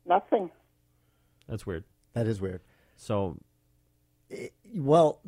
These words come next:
Speaker 3: the way that the Roku connects to televisions is through H D M I.
Speaker 2: Yes.
Speaker 3: So my first <clears throat> suggestion, what I would do, is go and look at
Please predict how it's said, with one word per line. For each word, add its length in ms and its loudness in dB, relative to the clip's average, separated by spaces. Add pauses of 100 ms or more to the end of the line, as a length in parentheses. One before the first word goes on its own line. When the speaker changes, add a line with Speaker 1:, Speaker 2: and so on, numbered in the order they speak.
(140)
Speaker 3:
the 100 4
way 160 6
that 140 -4
the 80 0
Roku 320 0
connects 340 -4
to 80 -4
televisions 640 -4
is 140 -4
through 200 -8
H 240 -8
D 140 -4
M 80 -4
I. 300 -6
Speaker 2:
Yes. 280 -8
Speaker 3:
So 120 -2
my 160 2 (100)
first 360 4 (220)
<clears throat> 180 0
suggestion, 540 2
what 120 2
I 160 8
would 140 4
do, 360 -2
is 180 -4
go 380 4
and 240 -2
look 180 2
at 220 0